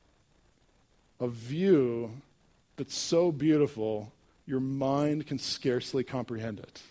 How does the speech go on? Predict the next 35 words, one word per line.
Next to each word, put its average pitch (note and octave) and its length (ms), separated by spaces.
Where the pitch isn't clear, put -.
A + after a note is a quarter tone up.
And C3+ 100
it's B2+ 100
gonna G3 180
be G#3 100
the F#3 80
same D#3 320
way C#3 160
for C3 180
us B2+ 280
as A#2+ 100
the A#2 60
Summit B2 360
family A#2+ 460
in A2 80
twenty A#2+ 300
fourteen. A2 420
I A#2 140
understand F3+ 400
that B2 60
probably E3 300
right D3 160
now, C3 360
none C3+ 160
of D3+ 100
this C#3 160
seems C3 320
glamorous. C3 380
It D#3+ 60
won't G#3+ 140
even G3 140
feel E3+ 240
glamorous D3 480
this C#3 260
week. A#2+ 260
I'm, A#2 180